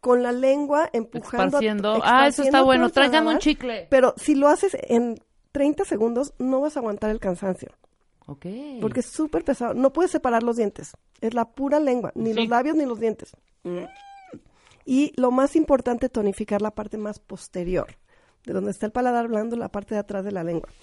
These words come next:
Speaker 1: Si la tonificas, se acaba el ronquido. De hecho, hay un doctor Engelke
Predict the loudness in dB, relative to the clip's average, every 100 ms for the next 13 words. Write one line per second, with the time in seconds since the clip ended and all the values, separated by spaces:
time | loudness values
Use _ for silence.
0 | _ _ _ -6 0 0 0 -2 -2 -4
1 | -2 -4 -6 -10 -8 -4 -4 -4 -4 -6
2 | -4 -4 -2 -2 0 0 -2 0 0 0
3 | -4 -4 -6